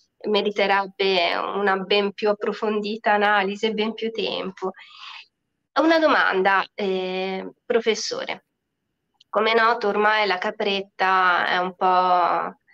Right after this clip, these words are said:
su posizioni ormai, diciamo, sorpassate, ormai è nel passato. Ecco, la sua antipatia per il pedaggio l'ha portata <laughs> ancora più indietro nel tempo di quanto forse lei avrebbe voluto.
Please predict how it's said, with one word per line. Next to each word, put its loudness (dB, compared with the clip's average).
su -8
posizioni 0
ormai, 0
diciamo, -2
sorpassate, 0
ormai 0
è 2
nel 2
passato. -2
Ecco, -8
la 0
sua 0
antipatia 2
per -4
il 2
pedaggio 2
l'ha 0
portata -4
<laughs> -2
ancora -2
più -12
indietro -2
nel 0
tempo -4
di -2
quanto -2
forse -2
lei 2
avrebbe -2
voluto. -6